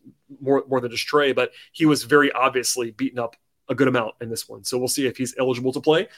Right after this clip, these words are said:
on Monday and all that stuff. But I thought he, uh, at least gave them some big moments. And even when he didn't have his best, he made two big jumpers at the end of the game that, uh, probably should have won it in regulation for the Hawks, but they were not able to, uh, steal it. And alas, here we are. Okay, that's enough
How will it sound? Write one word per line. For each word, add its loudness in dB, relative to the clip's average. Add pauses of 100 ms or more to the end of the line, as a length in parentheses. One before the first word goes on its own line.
(180)
on 0
Monday 2
and -2
all 0
that 2
stuff. -2
But -2
I -4
thought -6
he, -4
uh, 0 (280)
at 0
least 6
gave 4
them 0
some -8
big -4
moments. -4
And -2 (360)
even 4
when 10
he 8
didn't 2
have -2
his -2
best, 0 (220)
he 0
made 2
two 2
big 4
jumpers 0
at -6
the -4
end -2
of -2
the -2
game -2
that, -2
uh, -4
probably 2
should 0
have 2
won 0
it -2
in -4
regulation 0
for -6
the -4
Hawks, -4
but -8
they -4
were -6
not -6
able -6
to, -6
uh, -8
steal 0
it. -4 (380)
And -4
alas, -2 (240)
here -8
we -8
are. -12 (360)
Okay, 4 (240)
that's 6
enough 6